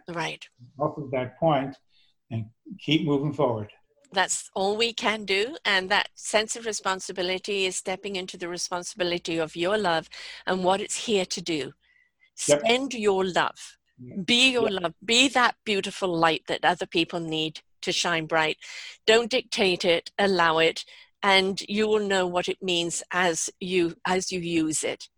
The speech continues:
Speaker 1: And it will just, it will just bring out the love even more in you into a wonderful glow. And, uh, and the more you do it, the more you love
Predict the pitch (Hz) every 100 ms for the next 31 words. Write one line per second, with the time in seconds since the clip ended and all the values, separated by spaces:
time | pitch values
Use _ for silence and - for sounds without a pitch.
0 | _ - 180 180 180 - _ - 220 226
1 | 214 233 - - - _ _ - - -
2 | _ _ _ _ - 220 233 202 240 -
3 | - 233 233 214 202 - 190 202 190 196
4 | 185 175 175 220 269 202 170 170 175 -
5 | 196 175 185 196 196 - 175 170 160 156
6 | 156 _ _ - 180 175 170 170 160 160
7 | - _ - 190 196 202 208 196 180 180
8 | 175 185 175 185 180 175 175 175 180 175